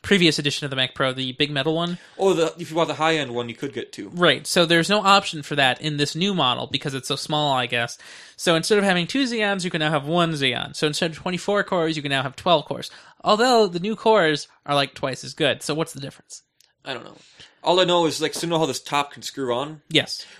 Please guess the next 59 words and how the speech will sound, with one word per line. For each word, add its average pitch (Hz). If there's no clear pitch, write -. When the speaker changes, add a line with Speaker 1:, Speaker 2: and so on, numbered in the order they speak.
Speaker 2:
Well, 147
they, 160
they, 165
they've 160
already 165
talked 156
about 139
this 127
in 131
development, 117
uh, -
so 131
I've 120
heard 113
from 117
my 110
anonymous 110
sources, 110
that 147
they're 160
making 165
one 123
that's, 120
you 147
can 139
screw 151
two 175
different 156
on 117
top. 123
So 147
you 165
can 160
theoretically 160
have 139
Speaker 1:
Oh. 226
Speaker 2:
a -
pole 131
of 127
them 113
going 127
up 127
your 123
wall, 120
like, -
Speaker 1:
That 208
Speaker 2:
just -
on -
Speaker 1:
would 139
Speaker 2:
your 131
Speaker 1:
be 151
Speaker 2:
desk. 151
Speaker 1:
amazing. 165
Speaker 2:
'Cause 175
it, 175
it, 180
you 185
know, 180
just 180